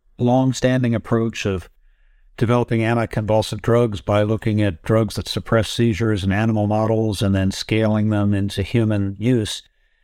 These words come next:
is a rather blunt way of thinking about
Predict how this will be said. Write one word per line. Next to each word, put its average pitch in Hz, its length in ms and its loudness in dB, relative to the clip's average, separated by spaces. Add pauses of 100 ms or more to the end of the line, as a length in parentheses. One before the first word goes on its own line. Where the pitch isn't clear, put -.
(340)
is 127 560 0
a 110 120 0
rather 135 280 0
blunt 117 640 -2
way 110 340 0
of 92 100 -2
thinking 110 400 -2
about 90 420 0